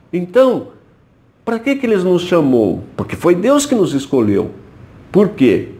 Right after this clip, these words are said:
Para nos transformar em sacerdotes. Olha, nós somos sacerdotes, quer dizer, nós somos mensageiros,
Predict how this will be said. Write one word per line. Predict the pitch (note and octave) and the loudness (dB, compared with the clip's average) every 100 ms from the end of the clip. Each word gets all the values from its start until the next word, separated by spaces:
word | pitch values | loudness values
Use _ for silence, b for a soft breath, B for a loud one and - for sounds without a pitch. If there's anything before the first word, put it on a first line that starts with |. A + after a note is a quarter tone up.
| - B B B B - | -20 B B B B -10
Para | F2+ F2+ G#2 | -4 -2 0
nos | A#2 A#2+ - | 0 -2 -2
transformar | B2+ B2+ C3 A#2 G2+ B2+ F#3 A3 - B B - | -2 0 0 0 2 2 2 0 -6 B B -4
em | A#2+ | -2
sacerdotes. | B2+ - D#3 D#3 G3+ F#3+ A#2 C3 F3 - - A2+ - - - - - | -2 -2 -4 0 0 0 0 -2 -2 -4 -8 -10 -12 -20 -20 -20 -12
Olha, | - C3+ F#3 F3 G2 - - - - | -2 0 2 0 -2 -12 -20 -18 -2
nós | A#2 | -2
somos | A2+ D3 E3 | 0 -2 0
sacerdotes, | F3 E3+ F#3 F3+ C3+ C3+ | -2 -4 -2 -2 -2 -2
quer | C3+ | -4
dizer, | A#2 A#2+ | -2 0
nós | C3+ B2 | 2 2
somos | D#3 E3 D3 | 0 0 0
mensageiros, | C3+ C#3 G3 A#3+ A#3 - A3 D#3 A2 C#3+ G#3 G#3 D#3+ G#2+ - - | 0 2 4 2 -2 -4 -4 -2 0 2 4 2 0 -2 -6 -14